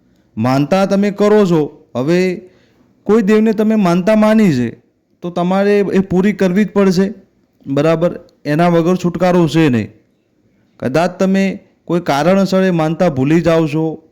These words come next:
અથવા તો એ માનતા નથી કરતા તો તમને સો ટકા તકલીફ પડવાની છે, આજ નહીં તો કાલે. પણ એવું ના હોય કે માનતા, અ, કોઈ માતાજીને રાખી છે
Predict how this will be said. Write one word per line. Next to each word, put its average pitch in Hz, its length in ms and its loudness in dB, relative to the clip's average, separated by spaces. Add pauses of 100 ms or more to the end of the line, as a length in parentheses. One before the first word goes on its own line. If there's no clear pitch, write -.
(580)
અથવા 147 300 -2
તો 165 140 0
એ 170 60 2
માનતા 143 440 0
નથી 131 300 -2
કરતા 123 460 -2 (300)
તો 220 120 -2
તમને 202 400 0
સો 185 200 0
ટકા 180 260 0
તકલીફ 170 340 0
પડવાની 160 480 0
છે, 165 220 -4 (360)
આજ 151 260 -2
નહીં 139 240 -2
તો 170 300 -4 (160)
કાલે. 143 420 -2 (840)
પણ 214 140 2
એવું 247 260 4
ના 254 120 2
હોય 226 200 2
કે 202 60 -4
માનતા, 175 500 0
અ, 170 440 -2
કોઈ 175 240 -4
માતાજીને 175 600 0
રાખી 131 400 0
છે 135 160 -2